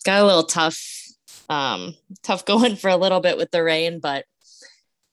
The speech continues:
and then on the way in, of course, that is where we saw some, some of the people crashing 'cause there's a whole bunch of white paint, white painted lines on the roads coming into town, and it got pretty slick.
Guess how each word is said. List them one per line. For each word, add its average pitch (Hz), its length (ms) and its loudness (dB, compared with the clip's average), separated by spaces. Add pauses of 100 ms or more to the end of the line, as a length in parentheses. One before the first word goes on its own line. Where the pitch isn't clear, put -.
and 180 160 -2
then 190 160 0
on 185 120 -2
the 190 80 -4
way 185 260 2
in, 185 220 -4
of 170 100 -12
course, 175 280 -6
that 165 200 -4 (260)
is 170 220 2
where 165 180 2
we 160 80 2
saw 160 240 0
some, 156 420 -8 (640)
some - 220 -6
of 190 60 0
the 180 80 2
people 180 340 0
crashing 156 600 -2
'cause 143 440 -4 (380)
there's 165 160 2
a 160 60 2
whole 196 440 2
bunch 175 260 -4
of 165 100 -2
white 160 220 -4
paint, 151 380 -10 (640)
white 170 160 0
painted 165 320 -2
lines 147 340 -2
on 147 120 -6
the 143 80 -8
roads 151 280 -2
coming 156 300 -6
into 151 200 -2
town, 143 420 0
and 131 360 -4 (440)
it - 120 -4
got - 320 0
pretty 156 260 2
slick. - 640 -2